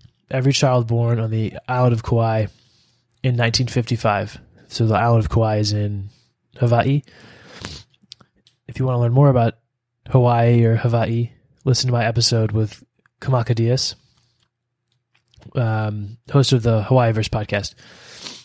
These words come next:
Anyway, so on nineteen, in nineteen fifty-five, um, there were six hundred ninety kids born on Kauai, and this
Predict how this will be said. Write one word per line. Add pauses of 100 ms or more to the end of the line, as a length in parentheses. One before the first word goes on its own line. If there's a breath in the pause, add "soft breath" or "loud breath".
Anyway, (460 soft breath)
so
on
nineteen, (120)
in
nineteen
fifty-five, (2000 loud breath)
um,
there
were
six
hundred
ninety
kids (140)
born (100)
on
Kauai, (100)
and (440)
this